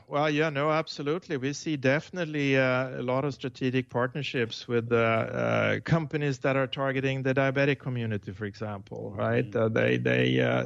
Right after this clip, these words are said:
Speaker 1: they're all about blood sugar management, and, uh, companies that provide blood sugar, blood glucose measuring devices, for example, they have a big kind, uh, customer base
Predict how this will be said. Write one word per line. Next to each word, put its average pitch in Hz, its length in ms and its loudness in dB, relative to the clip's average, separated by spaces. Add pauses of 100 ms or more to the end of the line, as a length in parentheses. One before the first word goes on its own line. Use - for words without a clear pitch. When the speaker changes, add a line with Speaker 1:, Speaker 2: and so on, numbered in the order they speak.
Speaker 1:
they're 127 220 4
all 196 220 4
about 120 260 -2
blood 113 220 -2
sugar 113 240 -4
management, 110 760 -2
and, 113 280 0
uh, 113 520 0
companies 120 380 2
that 113 160 4 (460)
provide 120 420 2
blood 120 200 2
sugar, 120 540 2
blood 123 280 0
glucose 127 420 -2
measuring 110 340 -6
devices, 104 640 -2
for - 140 -6
example, 113 500 0
they 113 80 6
have 113 140 4
a 113 60 2
big 117 280 2
kind, 117 320 0 (320)
uh, 127 40 -2 (120)
customer 120 380 0
base 117 440 2